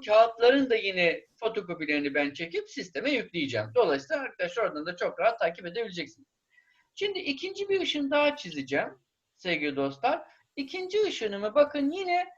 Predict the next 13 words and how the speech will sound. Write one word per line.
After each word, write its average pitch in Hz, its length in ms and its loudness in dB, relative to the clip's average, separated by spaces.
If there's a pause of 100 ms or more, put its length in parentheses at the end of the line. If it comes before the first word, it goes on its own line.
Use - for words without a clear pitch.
(300)
e, 226 480 4
şuradaki 349 460 0
odağı 240 380 10
çiziyorum. 127 500 0
Aslında 269 380 4
orijine 269 400 4
çizebiliriz. 277 880 -2 (320)
Orijin 254 380 2
çok 320 280 0
daha 180 240 8
kolay 165 260 4
olur 202 180 2
ama 311 320 4